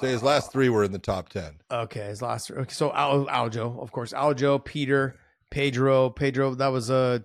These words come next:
Speaker 2: second round eye poke. And then Chito was earlier, but Ch-, now Chito is one of the top guys. So I
Speaker 1: But
Speaker 2: don't
Speaker 1: I
Speaker 2: know
Speaker 1: don't
Speaker 2: if they
Speaker 1: think
Speaker 2: were
Speaker 1: Chito was, I don't think Chito was ranked back when he fought him.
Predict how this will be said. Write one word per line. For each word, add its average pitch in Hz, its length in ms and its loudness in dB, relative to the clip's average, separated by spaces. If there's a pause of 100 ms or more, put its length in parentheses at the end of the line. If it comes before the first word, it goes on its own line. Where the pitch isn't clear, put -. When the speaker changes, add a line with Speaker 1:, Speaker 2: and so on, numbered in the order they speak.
Speaker 2:
second 131 340 -6
round 131 260 0
eye 127 140 -2
poke. 127 380 -4 (420)
And 123 80 -6
then 123 100 0
Chito 143 400 0
was 123 160 0
earlier, 127 460 2
but 120 140 -2
Ch-, - 180 -8
now 127 140 -4
Chito 123 400 -4
is 110 120 -4
one 120 140 -2
of 113 60 -4
the 107 60 -6
top 117 260 -4
guys. 110 320 -6
So 117 200 -8 (380)
I - 60 -2
Speaker 1:
But - 0 -
Speaker 2:
don't 160 80 4
Speaker 1:
I - 20 8
Speaker 2:
know - 60 10
Speaker 1:
don't 214 60 6
Speaker 2:
if 196 60 2
they - 60 8
Speaker 1:
think 135 320 0
Speaker 2:
were 175 60 8
Speaker 1:
Chito 170 60 6
was, 127 160 0 (160)
I 135 60 2
don't 160 120 2
think 160 140 -2
Chito 151 240 0
was 110 160 -2
ranked 107 400 -2 (100)
back 101 280 -6
when 98 120 -6
he 90 60 -6
fought 78 280 -16
him. 76 100 -20